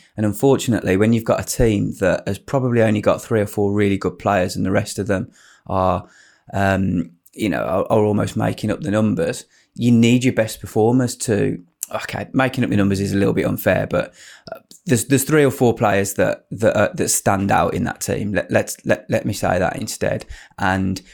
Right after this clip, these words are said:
when those three or four players don't perform to the best of their ability, it then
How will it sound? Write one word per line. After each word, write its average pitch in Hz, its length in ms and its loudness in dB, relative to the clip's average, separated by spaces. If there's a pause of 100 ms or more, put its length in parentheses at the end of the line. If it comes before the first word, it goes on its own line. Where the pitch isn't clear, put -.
(160)
when 123 220 4
those 113 240 2
three 107 180 2
or 101 60 2
four 101 260 0
players 98 340 0
don't 95 300 0
perform 95 440 -4
to - 100 -12
the 92 80 -4
best - 320 -4
of 90 80 -6
their 92 160 0
ability, 104 540 -4 (520)
it 113 200 -4
then 107 420 2